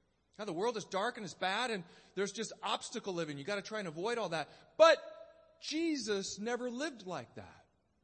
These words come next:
There's a lot of ill intent. There's a lot of people that intend harm. But God always intends good. God's intent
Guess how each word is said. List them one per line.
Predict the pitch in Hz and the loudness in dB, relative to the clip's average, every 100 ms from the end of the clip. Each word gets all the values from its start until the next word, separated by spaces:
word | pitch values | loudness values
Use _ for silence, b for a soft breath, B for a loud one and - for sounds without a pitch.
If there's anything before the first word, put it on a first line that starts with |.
| _ _ _ _ _ _ _ _ | _ _ _ _ _ _ _ _
There's | - 156 | -12 -8
a | |
lot | 131 127 143 170 - | -8 -2 0 0 -2
of | 139 131 113 - - | -4 -4 -6 -12 -14
ill | 151 156 160 | -6 -6 -6
intent. | 143 131 - 180 160 107 - b b | -8 -8 -4 -4 -4 -10 -16 b b
There's | 165 | -8
a | |
lot | 151 165 | -4 -4
of | |
people | - 185 147 | -6 -6 -4
that | 143 143 | -6 -6
intend | 147 139 160 135 | -10 -8 -10 -10
harm. | 123 - 202 214 139 B B B | -10 -10 -6 -6 -6 B B B
But | 240 254 - | 2 2 -2
God | 262 311 294 214 202 208 240 240 - B B - | 0 0 0 0 0 0 0 -4 -12 B B -8
always | 214 277 285 262 247 202 | -2 0 0 -2 -6 -8
intends | 202 - 202 196 151 | -8 -6 -6 -6 -8
good. | 127 175 240 254 151 151 208 - - - _ _ _ _ _ _ _ _ _ _ _ _ _ _ _ _ _ _ - | -10 -6 -2 0 0 -2 -4 -8 -20 -20 _ _ _ _ _ _ _ _ _ _ _ _ _ _ _ _ _ _ -2
God's | 214 254 226 | 0 2 0
intent | 214 185 - 233 262 247 | -4 -6 -6 -4 -4 -4